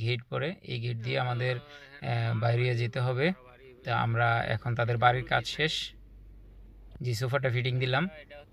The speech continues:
ফিটিং দিয়ে কিন্তু এখন বের হয়ে যাচ্ছি। এটা হচ্ছে হেলহাল, হেলহাল বাকালা। সামনে হাতে ডান পাশে মসজিদ হচ্ছে বাম পাশে, আর ডান পাশে হচ্ছে বাকালা, যেটা মুদি দোকান। তো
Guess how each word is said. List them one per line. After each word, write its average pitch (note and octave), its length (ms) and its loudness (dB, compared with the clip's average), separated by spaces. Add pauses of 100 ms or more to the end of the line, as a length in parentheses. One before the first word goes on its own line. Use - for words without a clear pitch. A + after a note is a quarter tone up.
ফিটিং B2+ 240 0 (100)
দিয়ে B2+ 200 4
কিন্তু B2 180 0 (120)
এখন B2 200 0 (400)
বের B2 220 4
হয়ে A2+ 200 2
যাচ্ছি। A#2+ 280 -6 (1500)
এটা C3+ 180 4
হচ্ছে A#2+ 200 0 (140)
হেলহাল, A#2 340 4 (120)
হেলহাল B2+ 380 4
বাকালা। B2 340 4 (100)
সামনে A#2+ 340 0
হাতে A#2 260 0
ডান A#2 200 0
পাশে B2+ 180 -4 (100)
মসজিদ A#2+ 320 -2 (100)
হচ্ছে A#2+ 240 -4
বাম A#2 180 0
পাশে, C#3 300 -2
আর C3 140 2
ডান A#2 220 2
পাশে B2 220 -2
হচ্ছে - 240 -4
বাকালা, A#2+ 300 2 (580)
যেটা B2 220 0 (280)
মুদি B2+ 280 4
দোকান। B2+ 220 2 (1700)
তো - 60 -8